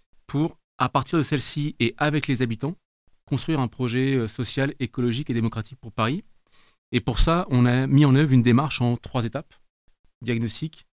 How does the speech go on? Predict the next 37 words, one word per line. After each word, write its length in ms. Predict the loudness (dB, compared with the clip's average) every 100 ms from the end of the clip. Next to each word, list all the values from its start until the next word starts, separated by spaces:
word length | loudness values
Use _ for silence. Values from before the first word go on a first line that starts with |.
| _ _ _
proposition 640 | -6 -2 -4 -4 -4 -4 -8 -10
et 60 |
portage. 360 | -8 -6 -8 -8 -6
Alors, 200 | -4 -4 -8 -18 -20 -8 -2
concrètement, 380 | 0 2 0
pour 300 | 0 -4 -6 -6
construire 420 | 0 0 2 0 0
un 60 | -2
diagnostic 380 | 2 0 0 -4
de 80 |
Paris 300 | -4 -2 -2
à 60 | -2
partir 300 | -4 -8 -8
de 40 |
la 80 | -8
parole 240 | -6 -6 -6
des 80 |
habitants, 340 | -6 -6 -6 -8 -12 _ _ _
ce 80 | -16
qu'on 160 | -2 0
a 80 | 2
fait, 160 | 0
c'est 140 | -2 -2
qu'on 120 | 0
est 120 | 2
allé 100 | 2
dans 80 | 2
les 80 | 0
quartiers 280 | -2 -4
populaires 440 | -4 -4 -2 -4 -4 -10 _ _ _ -4
à 80 | 0
la 60 |
rencontre 320 | 2 2 0 0
de 100 | 0
celles 260 | 0 -2
et 40 | -2
ceux 240 | -2 -6